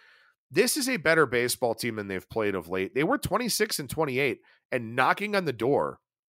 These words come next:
of the A L Central lead before running into this nine-game losing streak. Just a war of attrition for them. They're not a good enough or deep enough team to withstand a lot of injuries. They legitimately have, like, a middle-of-the-road M L B rotation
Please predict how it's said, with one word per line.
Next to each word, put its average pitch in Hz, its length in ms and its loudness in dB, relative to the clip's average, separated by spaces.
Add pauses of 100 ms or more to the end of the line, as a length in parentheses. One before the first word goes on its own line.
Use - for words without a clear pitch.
(140)
of 139 360 6
the 127 180 -4
A 135 160 2
L 123 140 4
Central 117 520 -2
lead 104 400 -8 (380)
before 147 280 6
running 147 240 6
into 135 140 -2
this 120 240 -2
nine-game 113 460 0
losing 120 280 -4
streak. 107 380 -4 (460)
Just 226 160 2
a 240 60 8
war 185 280 10
of 190 100 8
attrition 151 460 0
for 123 140 -4
them. 123 180 2
They're 120 120 -2
not 160 340 0
a 139 60 2
good 139 260 0
enough 135 280 0
or 113 80 0
deep 120 300 -4
enough 110 240 -4
team 117 480 -6
to 120 80 -6
withstand 120 520 -2
a 104 40 -2
lot 107 180 2
of 92 80 -6
injuries. 110 500 -4 (500)
They 160 180 0
legitimately 185 760 0
have, 139 640 -2
like, 139 140 -2
a 110 60 0
middle-of-the-road 139 1000 2
M 139 160 0
L 131 100 2
B 127 140 -2
rotation 104 760 -4